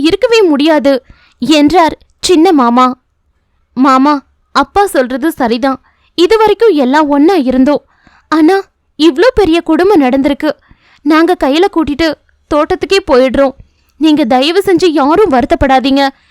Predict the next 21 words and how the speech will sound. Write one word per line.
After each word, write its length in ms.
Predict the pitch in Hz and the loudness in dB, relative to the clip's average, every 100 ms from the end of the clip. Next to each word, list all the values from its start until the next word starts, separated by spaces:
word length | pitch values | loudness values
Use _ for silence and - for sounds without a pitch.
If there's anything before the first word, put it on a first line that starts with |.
| _ - | _ -4
என்று 320 | 330 339 392 392 | 0 2 2 0
சொன்னார் 480 | - 233 285 302 277 _ _ _ _ | 0 2 2 0 -4 _ _ _ _
கயலின் 440 | 381 349 415 453 403 | 0 2 4 2 0
அண்ணன் 400 | 269 254 285 294 320 _ - | 0 2 2 0 -6 _ -16
சரவணன். 600 | - 277 262 262 262 262 269 _ _ _ _ _ - | -2 0 0 2 0 0 -6 _ _ _ _ _ -4
எல்லோரும் 500 | 277 302 349 415 427 | 0 2 4 2 2
மாறி 300 | 359 277 320 | 2 2 2
மாறி 280 | 349 294 311 | 0 0 0
பேசி 400 | 349 285 269 - 311 - | 0 -2 -2 -2 -2 -4
ஒரு 220 | - 392 480 | -2 2 2
வழியாக 600 | 294 254 269 262 302 277 - _ _ - | 0 -2 -2 0 0 -2 -6 _ _ -4
கயல் 320 | 403 403 466 - | 2 4 2 0
அப்பா 280 | 277 - 415 | -4 0 0
சொன்னபடி 560 | - 262 269 269 262 285 - _ _ - | 0 -2 0 -2 -2 -4 -8 _ _ -2
தோட்டத்து 380 | 427 508 508 427 | 0 0 0 0
வீட்டிற்கு 380 | 285 285 294 339 | 0 -4 -4 -4
போவதற்கு 580 | 269 269 277 269 262 349 | 0 0 0 -2 -2 -2
எல்லோருமே 480 | 262 240 320 269 240 | -2 -2 -2 0 -2
சம்மதித்தனர். 680 | 294 277 247 262 254 254 262 262 - _ _ _ | -2 -2 -2 -2 -2 0 0 -2 -10 _ _ _
ஹாஸ்பிட்டலில் 680 | - 381 466 - 453 415 415 | -2 0 0 0 2 2 2
இருந்து 320 | 294 247 269 | 2 2 2